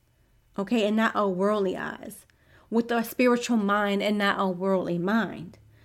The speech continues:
Ladies, and I want, I want us to realize when we magnify God, other people will see that as well. And that can be another way that you bring more people to God. So, so ladies, I wanted to leave off with this scripture before I end in prayer.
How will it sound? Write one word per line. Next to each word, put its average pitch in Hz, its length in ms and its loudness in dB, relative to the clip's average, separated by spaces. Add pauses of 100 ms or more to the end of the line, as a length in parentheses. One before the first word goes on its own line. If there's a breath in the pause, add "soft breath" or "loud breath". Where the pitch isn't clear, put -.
(160)
Ladies, 254 280 2
and 240 140 -2
I 233 40 2
want, 254 260 0 (100)
I 214 120 -2
want 240 260 0
us 320 120 -2
to 233 120 -6
realize 214 420 -4
when 196 80 -2
we 254 140 2
magnify 226 580 -2
God, 208 320 -6
other 269 220 -4
people 277 340 0
will 185 140 -4
see 254 240 -8
that 214 160 -4
as 196 200 -6
well. 214 400 -10 (400 soft breath)
And 247 120 4
that 269 120 2
can 262 120 0
be 240 160 2
another 220 280 -2
way 202 180 -4
that 202 240 -8
you 220 100 -2
bring 220 260 -4
more 202 160 -4
people 202 320 -8
to 190 160 -8
God. 175 480 -8
So, 208 480 2 (720 soft breath)
so 277 180 8
ladies, 277 400 8
I 220 100 4
wanted 233 420 2
to 311 120 2
leave 240 280 2
off 208 320 -2
with 214 100 -8
this 196 140 -4
scripture 196 360 -4
before 196 360 -2
I 226 180 -2
end 226 240 2
in 247 80 -2
prayer. 185 440 -6